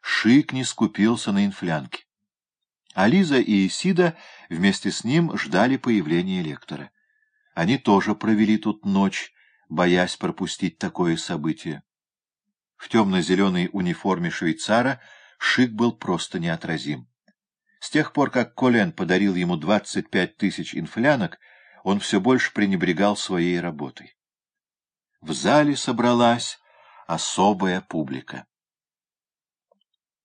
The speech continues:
Виан дает шаржированные словесные портреты Сартра и Бувуар, в очередной раз высмеивая экзистенциалистскую моду.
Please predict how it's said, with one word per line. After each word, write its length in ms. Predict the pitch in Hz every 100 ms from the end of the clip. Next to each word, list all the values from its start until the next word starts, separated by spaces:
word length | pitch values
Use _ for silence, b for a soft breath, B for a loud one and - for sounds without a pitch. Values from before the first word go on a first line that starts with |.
| -
Виан 380 | 85 98 110
дает 380 | 107 107 107 107
шаржированные 800 | - 107 92 110 107 104 101 101
словесные 560 | - 90 95 95 98 95
портреты 640 | 95 90 90 92 98 87 B B B B
Сартра 640 | - - 104 107 - 110 110
и 260 | 104 101
Бувуар, 680 | 92 92 95 104 90 69 - _ b b b b -
в 100 | 101
очередной 500 | - 82 80 110 139
раз 240 | 135 -
высмеивая 800 | 95 - 92 113 113 104 101 - b b b b
экзистенциалистскую 1300 | 87 82 90 - 87 - 87 87 87 - - 90 87
моду. 420 | 78 67 58